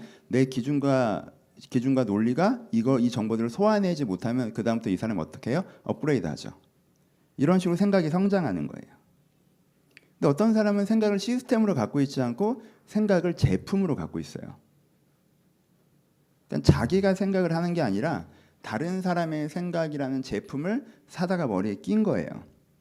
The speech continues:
그런 경우는 어떻게 되느냐? 이해되지 못하는 정보가 들어오거나 업그레이드 해야 되는 상황이 돼도 그 정보가 잘못되거나 그 논리가 잘못됐다고 생각해요. 이걸 계속 유지해요.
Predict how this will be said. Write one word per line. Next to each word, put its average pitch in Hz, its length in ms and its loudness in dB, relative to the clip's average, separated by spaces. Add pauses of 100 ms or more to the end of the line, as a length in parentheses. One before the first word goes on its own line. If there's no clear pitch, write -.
(420)
그런 151 240 -2
경우는 151 240 0
어떻게 120 240 -4
되느냐? 107 560 -2 (480)
이해되지 165 560 -2
못하는 127 680 -2
정보가 107 420 -2
들어오거나 101 760 -2
업그레이드 120 520 -2
해야 117 240 -2
되는 104 200 -6
상황이 110 300 -6
돼도 151 480 -6 (220)
그 123 100 -8
정보가 123 480 0
잘못되거나 107 800 -4
그 127 120 -6
논리가 107 360 0
잘못됐다고 95 540 -6
생각해요. 78 440 -10 (1700)
이걸 135 400 2
계속 101 260 -4
유지해요. 90 480 -4